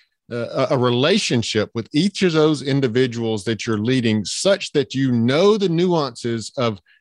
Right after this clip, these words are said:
how to best lead them and so forth. And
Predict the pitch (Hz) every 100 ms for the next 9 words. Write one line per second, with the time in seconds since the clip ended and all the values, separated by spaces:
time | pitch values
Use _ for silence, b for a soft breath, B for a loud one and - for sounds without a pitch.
0 | _ - 135 156 156 143 123 139 - 113
1 | 123 127 110 117 117 110 98 127 113 101
2 | 98 B B B 139 143